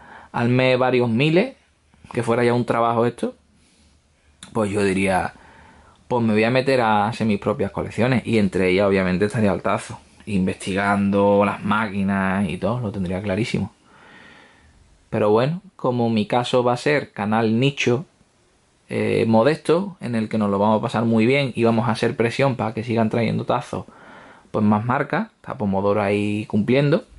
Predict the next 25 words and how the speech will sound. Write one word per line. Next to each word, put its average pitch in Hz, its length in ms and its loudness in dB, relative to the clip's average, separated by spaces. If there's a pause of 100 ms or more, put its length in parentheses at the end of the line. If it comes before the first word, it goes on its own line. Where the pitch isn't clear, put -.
(280)
A 117 60 -8
ver 117 60 -10
si - 80 -6
le 104 60 2
hago 104 80 0
una 107 160 2
review 104 260 2
a 107 40 2
esa 117 100 -4
colección. 131 480 2 (2000)
Pues 123 880 4
como 113 560 0
lo 110 100 4
que 110 80 0
nos 110 100 0
ha 117 120 -2
tocado 139 340 2
es 151 320 -4 (320)
canal 117 380 -4
de, 127 180 2 (100)
canal 123 380 -2
de 110 100 2
presión 123 540 -2
y 143 100 0
nicho, 175 420 0